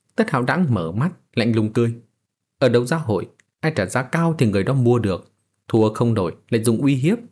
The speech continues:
<laughs> lão phu sợ người quá." Trên sân khấu, sắc mặt của Kha Đồng Quang lạnh lùng, "Xin các vị khách quý trên lầu chú ý,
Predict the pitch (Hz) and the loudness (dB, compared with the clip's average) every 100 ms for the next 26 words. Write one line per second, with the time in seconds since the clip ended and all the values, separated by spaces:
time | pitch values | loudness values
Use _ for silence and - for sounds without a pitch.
0 | _ 135 117 117 107 - _ 98 95 107 | _ -2 0 0 -4 -6 _ -6 -4 -4
1 | 92 95 101 98 - 104 170 220 _ _ | -4 -4 -2 -4 -2 -2 -2 -4 _ _
2 | _ _ _ _ _ _ _ _ _ _ | _ _ _ _ _ _ _ _ _ _
3 | _ _ _ 104 95 95 101 - 113 170 | _ _ _ -2 0 -2 -4 -2 -2 -2
4 | 220 _ _ _ - 208 190 131 131 131 | -6 _ _ _ -6 -4 -2 -2 -4 -2
5 | 175 107 95 135 139 131 107 90 92 87 | -4 -2 -2 -2 0 0 -2 -2 -4 -4
6 | 85 _ _ _ _ _ _ - 117 104 | -6 _ _ _ _ _ _ -4 0 0
7 | 101 117 113 95 123 - 113 170 180 101 | 0 -2 -2 -2 -4 0 2 2 0 -2
8 | 90 80 - 117 143 170 | -2 -4 -4 0 0 -2